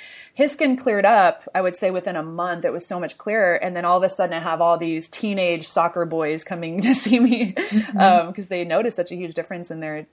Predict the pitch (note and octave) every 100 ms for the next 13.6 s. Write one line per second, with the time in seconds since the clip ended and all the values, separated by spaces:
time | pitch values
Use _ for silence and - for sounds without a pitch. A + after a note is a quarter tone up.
0 | _ G3 G#3 D#3+ C3 - - E3+ D3 D3
1 | - - _ - E3 D#3 C#3 E3+ - _
2 | A3 G#3 F#3 A3+ A3 B3 B3 B3+ C4 B3
3 | G#3 G3+ G#3 - F3+ E3+ - F#3 F#3+ F3+
4 | E3+ E3 E3+ - _ _ _ - F3 F3+
5 | E3+ E3 F#3+ G3 F#3+ E3+ E3 E3+ F3 D#3+
6 | E3+ F3 E3+ E3 - - A#3 C4+ C4+ F#3+
7 | F3 E3 E3 F3+ E3 E3 D#3+ D#3+ D#3+ D#3
8 | D#3 D3+ F3+ E3 D#3+ A3+ F#4+ G4+ C4+ B3
9 | G#3+ A3 A3+ G#3 F#3 F3 E3 - D#4+ F#3
10 | D#3 E3 B3 B3+ - G3+ G#3 A3 G3 F3
11 | G3 G#3 G3 F#3 F3+ F3+ - F3+ E3 E3
12 | F3 F#3 E3+ - A3 A3+ F3 D3+ D#3 D3+
13 | E3 F3 - C#3+ C#3